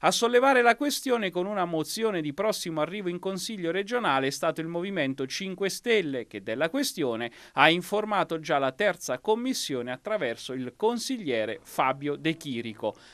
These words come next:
Nello specifico, i pentastellati chiedono di far luce su sei concessioni in predicato di essere assegnate alla società Molise Idro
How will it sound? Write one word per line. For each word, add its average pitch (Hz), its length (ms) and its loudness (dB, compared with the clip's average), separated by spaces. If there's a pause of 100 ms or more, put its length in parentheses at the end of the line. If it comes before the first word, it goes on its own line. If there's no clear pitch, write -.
(180)
Nello 190 280 6
specifico, 240 680 -2
i 208 80 0
pentastellati 208 960 0
chiedono 202 400 -2
di 180 100 -6
far 185 240 0
luce 196 340 -4
su 180 160 -6
sei 185 300 -2
concessioni 196 720 -4
in 180 80 -4
predicato 175 600 -2
di 147 120 -4
essere 139 340 -2
assegnate 139 680 -4
alla 127 320 0
società 151 560 0
Molise 151 640 -4
Idro 214 500 -2